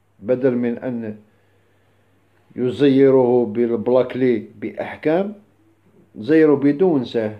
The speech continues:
نساه ما زيروش مليح. واش وقع لي مشكل في ال-، في ال-، في البطارية؟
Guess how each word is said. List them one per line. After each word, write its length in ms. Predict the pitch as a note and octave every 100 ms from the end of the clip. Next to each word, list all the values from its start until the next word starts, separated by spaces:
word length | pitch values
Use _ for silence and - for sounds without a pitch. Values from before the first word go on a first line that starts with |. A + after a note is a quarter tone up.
| -
نساه 340 | A2+ - D#3+
ما 140 | C3+ B2+
زيروش 440 | A#2 B2+ E3 -
مليح. 340 | G#2 F#2+ - - _ _ _ _ _ _ _ _ _ _ _ _ - _ _ _
واش 180 | C3 C#3+
وقع 220 | F#3 F#3
لي 120 | F3 E3
مشكل 320 | C#3 - D3
في 100 | C#3+
ال-، 540 | C3+ B2+ A#2+ G#2+ G#2+
في 80 | -
ال-، 140 | G#2+
في 100 | G2+
البطارية؟ 600 | G#2+ G#2+ G#2+ A2 - -